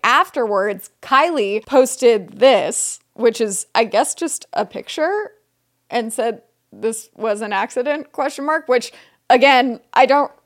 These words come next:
really underst-, like, it just feels kinda weird. But then the next one is showing a screenshot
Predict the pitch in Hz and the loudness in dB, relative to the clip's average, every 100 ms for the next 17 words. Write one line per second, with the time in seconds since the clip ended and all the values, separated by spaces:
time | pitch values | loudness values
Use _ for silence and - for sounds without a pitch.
0 | _ 254 269 262 247 240 240 - - 262 | _ 4 6 8 6 4 0 -4 -2 0
1 | 208 - - 254 294 - 277 247 277 233 | 0 -2 2 4 2 4 4 4 0 2
2 | 226 240 - - 220 196 320 262 226 - | 2 2 0 -4 -4 4 6 8 4 2
3 | 277 269 254 202 240 269 - 208 180 175 | -2 0 -2 0 0 0 -4 -4 -2 -4
4 | 196 233 254 240 240 220 214 - - 247 | -6 4 8 8 6 4 0 -4 2 4
5 | 240 - 226 254 240 240 233 226 | 4 -2 -2 -4 0 2 4 2